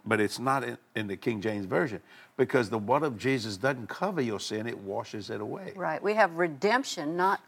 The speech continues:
Speaker 2: not atonement. Means it's
Speaker 1: Yeah.
Speaker 2: totally
Speaker 1: Oh,
Speaker 2: gone.
Speaker 1: I mean, it's such a blessing of God
Speaker 2: Mm.
Speaker 1: that you don't have a past.
Speaker 2: And they needed atonement back then
Speaker 1: Oh,
Speaker 2: because
Speaker 1: yes.
Speaker 2: that blood sacrifice that the temple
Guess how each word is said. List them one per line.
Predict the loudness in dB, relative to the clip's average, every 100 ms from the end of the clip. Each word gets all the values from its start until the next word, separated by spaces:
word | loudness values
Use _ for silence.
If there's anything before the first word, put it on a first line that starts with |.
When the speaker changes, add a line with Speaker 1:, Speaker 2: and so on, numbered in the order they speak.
| _ -2
Speaker 2:
not | 0 0
atonement. | -2 -4 -4 -2 -6 -8 -10 _ -20 -2
Means | 2 4 2
it's | -2 2
Speaker 1:
Yeah. | 8 10
Speaker 2:
totally | 8 8 6
Speaker 1:
Oh, | 8
Speaker 2:
gone. | 8
Speaker 1:
I | 8
mean, | 4 6
it's | 4 4
such | 2 0 0
a | 0
blessing | 2 2 2 -4 -4
of | 6
God | 6 6
Speaker 2:
Mm. | 2 -10 -18 0
Speaker 1:
that | 4 4 4
you |
don't | 4 2 2
have | -4 -2 -2
a |
past. | -4 -2 0 -2 -4 2
Speaker 2:
And | 6
they | 8
needed | 8 6 6 6
atonement | 6 8 8 8 8
back | 8 8
then | 6 4 6
Speaker 1:
Oh, | 8
Speaker 2:
because | 10 10
Speaker 1:
yes. | 12 12 10
Speaker 2:
that | 6
blood | 8 8 6
sacrifice | 6 6 4 6 6 6
that | 0
the | -2
temple | -2 -2 2 2